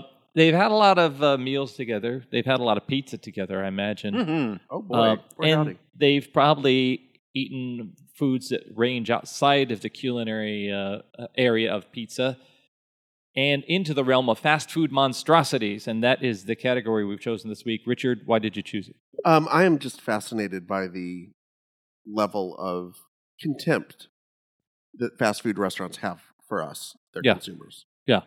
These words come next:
Speaker 3: That they just are basically want to kill us
Speaker 1: Uh-huh.
Speaker 3: and also believe that we have no concept of, of shame. And, of course, they're right
Speaker 1: Yeah.
Speaker 3: that we have no concept of, like, this is too gluttonous for us 'cause they can just make the worst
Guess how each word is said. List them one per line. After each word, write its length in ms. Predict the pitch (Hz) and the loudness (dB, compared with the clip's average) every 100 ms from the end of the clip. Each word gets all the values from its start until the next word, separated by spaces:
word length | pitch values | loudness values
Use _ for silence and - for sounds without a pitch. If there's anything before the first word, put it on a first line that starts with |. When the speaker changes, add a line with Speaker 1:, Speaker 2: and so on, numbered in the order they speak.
| _ | _
Speaker 3:
That 80 | - | -4
they 140 | 139 135 | 0 0
just 280 | 135 - - | -2 -6 -10
are 60 | 120 | -4
basically 440 | 123 117 - 113 | -4 -4 -8 -8
want 300 | 101 95 - | -4 -6 -6
to 80 | 117 | -12
kill 240 | 123 120 | -8 -6
us 260 | 143 - - | -8 -10 -14
Speaker 1:
Uh-huh. 200 | 110 107 - _ _ | -12 -12 -14 _ _
Speaker 3:
and 100 | - | -4
also 320 | 120 156 156 135 | -4 -2 0 -2
believe 500 | - 127 127 120 110 | -4 -6 -4 -4 -4
that 100 | 101 | -6
we 100 | 110 | -6
have 160 | 101 | -6
no 320 | 104 104 104 | -4 -4 -4
concept 540 | 98 - 98 - 98 98 | -6 -8 -8 -8 -10 -8
of, 220 | 92 82 _ _ _ _ _ _ 82 | -8 -10 _ _ _ _ _ _ -12
of 100 | - | -2
shame. 320 | 214 180 135 - | 2 2 0 -4
And, 200 | 131 120 | -4 -4
of 100 | 120 | -4
course, 400 | 139 117 - - _ | -4 -4 -6 -16 _
they're 120 | 110 92 | -8 -2
right 460 | 151 139 117 - - | 2 2 -2 -12 -12
Speaker 1:
Yeah. 220 | 127 113 - - _ - | -4 -4 -4 -20 _ -8
Speaker 3:
that 80 | 113 | -6
we 160 | 117 | -2
have 180 | 135 180 | 0 0
no 100 | 120 | 0
concept 440 | 104 98 92 92 - | -4 -6 -6 -10 -10
of, 120 | 87 | -10
like, 200 | 87 82 _ | -10 -12 _
this 180 | - - | -12 -12
is 60 | 90 | -12
too 160 | 110 | -14
gluttonous 600 | 92 92 - 87 - - _ | -12 -14 -12 -14 -14 -20 _
for 160 | - 87 | -10 -10
us 320 | 82 - - _ _ _ _ _ - | -12 -16 -20 _ _ _ _ _ -12
'cause 200 | 113 107 | -12 -6
they 120 | 131 | -6
can 140 | 113 101 | -6 -10
just 260 | 98 - | -12 -8
make 160 | 104 92 _ _ - | -8 -10 _ _ -10
the 80 | 104 | -8
worst 380 | 95 87 - | -6 -6 -8